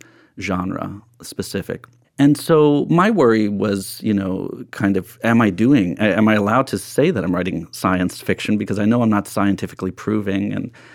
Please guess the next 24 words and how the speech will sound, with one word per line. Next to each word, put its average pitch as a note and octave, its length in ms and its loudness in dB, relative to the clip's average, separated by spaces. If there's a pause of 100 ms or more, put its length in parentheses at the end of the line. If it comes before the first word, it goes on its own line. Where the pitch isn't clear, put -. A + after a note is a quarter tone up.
(120)
my F2+ 440 -2
plots, C3 520 0
and G2 320 -6 (360)
I G#2+ 100 0
don't G#2 180 0
have G2 160 -6
that F#2+ 200 -4
background. A2+ 500 -4
But G#2 460 -6 (560)
slowly D3 320 2
but G2 100 -4
surely, A#2 300 0
as G2 100 -4
I F#2+ 40 -2
realize, G2 440 -2
"Oh, C3+ 100 0
yes, B2 260 0
I'm G2 140 -2
writing G#2 220 0
about F#2+ 300 -4
intergalactic G2+ 800 -2 (360)
<laughs> C3+ 320 -12
grasshoppers A2+ 880 0
and G2 160 -6